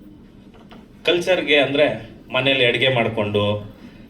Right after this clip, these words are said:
ಅವ್ರಿಗೂ ಏನೋ ಲೈಫಲ್ಲಿ ಅಚೀವ್ ಮಾಡ್ಬೇಕು, ನೆಕ್ಸ್ಟ್ ಲೆವೆಲ್ ಹೋಗ್ಬೇಕಂತ ಆಸೆ ಇರುತ್ತೆ. But ಈ ಜೀವನ ಶೈಲಿಲಿ ಸ್ಟ್ರಕ್ ಆಗಿ ಒಂದೇ ಕಡೆ ಉಳ್ಕೊಂಡು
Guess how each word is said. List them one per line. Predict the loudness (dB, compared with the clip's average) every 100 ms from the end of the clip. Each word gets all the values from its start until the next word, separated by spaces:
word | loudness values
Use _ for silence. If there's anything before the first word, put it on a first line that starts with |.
| -20 -20 -20 -20 -2
ಅವ್ರಿಗೂ | 2 4 4 2
ಏನೋ | 2 2 0 -2 -4
ಲೈಫಲ್ಲಿ | -6 -6 -6 -6 -4
ಅಚೀವ್ | -4 -4 -6
ಮಾಡ್ಬೇಕು, | -6 -6 -8 -8 -6 -6 -6
ನೆಕ್ಸ್ಟ್ | -6 -4 0
ಲೆವೆಲ್ | 0 2
ಹೋಗ್ಬೇಕಂತ | 0 -2 -4 -4
ಆಸೆ | -2 0 0
ಇರುತ್ತೆ. | 0 -2 -6 -8 -10 -20 -20 -4
But | 0 2
ಈ | 0
ಜೀವನ | 2 2 2 2
ಶೈಲಿಲಿ | 2 2 2 0 -2
ಸ್ಟ್ರಕ್ | -4 -2 -2 0
ಆಗಿ | 2 2 0 -4 -2
ಒಂದೇ | 0 0 0
ಕಡೆ | 0 0
ಉಳ್ಕೊಂಡು | 0 0 -4 -6 -8 -8 -10 -12